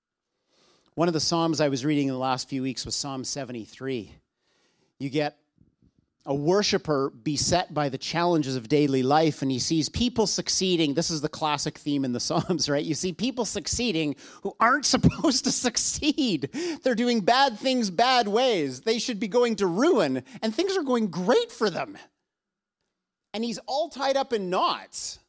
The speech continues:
and he doesn't know how to respond. And I think this can be us on a day-to-day basis.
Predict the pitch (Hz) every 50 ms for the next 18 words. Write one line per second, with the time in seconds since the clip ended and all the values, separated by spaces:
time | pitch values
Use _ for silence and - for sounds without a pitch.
0 | _ _ _ _ _ _ - 214 233 226 170 254 311 302 339 320 285 247 254 277
1 | 277 277 254 226 - - - - 262 320 330 294 240 170 135 117 107 - - _
2 | _ _ _ - - - _ _ _ _ _ _ _ _ _ _ _ - 208 226
3 | 247 240 - 285 294 226 190 226 262 - - 285 254 214 233 233 247 247 247 -
4 | - 233 214 202 160 175 220 233 233 247 214 226 226 220 160 156 165 196 262 262
5 | - - 135 107 - - - -